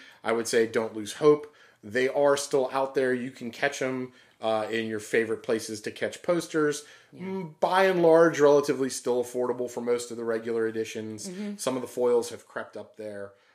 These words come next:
Speaker 1: Uh, this blue inks on rainbow foil is, it's absolutely stunning.
Speaker 2: It is,
Speaker 1: It's
Speaker 2: yeah.
Speaker 1: now one of my favorite pieces that we
Speaker 2: Mm-hmm.
Speaker 1: own.
Speaker 2: Yep.
Speaker 1: Um, if you've got one out there, share us your experience.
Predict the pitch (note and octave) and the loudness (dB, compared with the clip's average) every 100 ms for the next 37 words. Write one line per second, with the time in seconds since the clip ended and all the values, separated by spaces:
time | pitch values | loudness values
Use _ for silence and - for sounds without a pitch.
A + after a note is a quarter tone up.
0 | _ A2 A2 G#2+ G2+ - A#2+ C#3+ C#3+ - | _ -10 -6 -6 -10 -18 -6 -6 -6 -14
1 | _ A2 C#3 D3 C#3 B2+ B2+ - B2+ B2+ | _ -14 -8 -8 -6 -8 -10 -14 -10 -8
2 | B2 A#2+ A#2+ A2 - A2 G#2+ G#2 G#2+ A2 | -6 -6 -6 -6 -6 -6 -6 -10 -10 -12
3 | G2 _ _ - G#2 A2+ C3+ C#3 - A#2+ | -12 _ _ -20 -18 -12 -8 -8 -10 -16
4 | A2+ A2 - G#2+ G#2+ G#2 C3 B2 A#2+ A2+ | -14 -12 -10 -8 -10 -12 -18 -20 -20 -20
5 | - A#2+ C3+ C3+ C3+ B2 A2+ A2+ A2 G#2+ | -20 -8 -4 -2 -4 -6 -6 -4 -6 -8
6 | A2 G2+ G#2 G2 G#2 G#2 G2+ G2+ G2+ G2+ | -12 -16 -16 -14 -12 -12 -14 -14 -16 -18
7 | _ - C3 - G#2+ G#2 G2+ G2 G2 _ | _ -20 -20 -10 -6 -6 -8 -12 -20 _
8 | _ _ - B2 A#2+ A#2+ A#2 C3+ D3+ C3 | _ _ -10 -10 -10 -10 -2 -2 0 0
9 | C3+ B2+ B2+ B2+ B2 A#2+ - B2+ B2 B2 | 0 0 -2 -2 0 0 0 0 2 0
10 | - A#2 G#2+ - B2+ B2 B2 A#2 - | -4 -8 -8 -6 -4 -2 -2 -4 -8